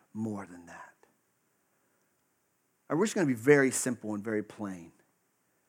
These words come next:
The definition, the theological definition of grace is simply this.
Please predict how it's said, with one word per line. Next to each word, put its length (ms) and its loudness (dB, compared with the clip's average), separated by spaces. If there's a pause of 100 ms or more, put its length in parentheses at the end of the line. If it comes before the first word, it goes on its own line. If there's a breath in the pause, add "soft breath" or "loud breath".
(440 soft breath)
The 80 4
definition, 800 4
the 80 0
theological 800 6
definition 640 2 (300 loud breath)
of 200 2
grace 760 0 (220)
is 100 -6
simply 500 -4
this. 320 -8